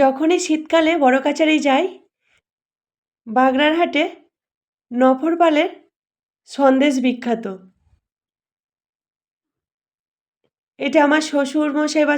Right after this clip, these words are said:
শাশুড়ি মা যখনই যেতেন, আমার শাশুড়ি মায়ের বাপের বাড়ি এখানে, উনি কিনে আনতেন। তো ওখানে গিয়ে এক কেজি নফরপালের সন্দেশ নিয়ে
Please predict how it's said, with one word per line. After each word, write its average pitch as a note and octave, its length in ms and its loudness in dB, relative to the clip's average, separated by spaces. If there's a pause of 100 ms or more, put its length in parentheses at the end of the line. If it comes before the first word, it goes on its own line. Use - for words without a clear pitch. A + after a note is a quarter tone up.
শাশুড়ি C#4+ 440 -2
মা D4 100 0 (520)
যখনই C#4 520 0
যেতেন, D4 320 -2 (760)
আমার B3+ 280 0
শাশুড়ি C4+ 360 -2
মায়ের D4+ 240 0
বাপের C#4 280 0
বাড়ি C#4+ 220 0
এখানে, C4 260 0 (800)
উনি C4+ 240 2
কিনে C#4 200 0 (120)
আনতেন। C4+ 320 0 (1200)
তো - 20 -10 (100)
ওখানে D4 260 0 (120)
গিয়ে D#4 180 2 (240)
এক B3+ 160 -2
কেজি C4+ 240 0 (300)
নফরপালের C#4 580 -2 (1900)
সন্দেশ C#4 360 4 (100)
নিয়ে D4 160 4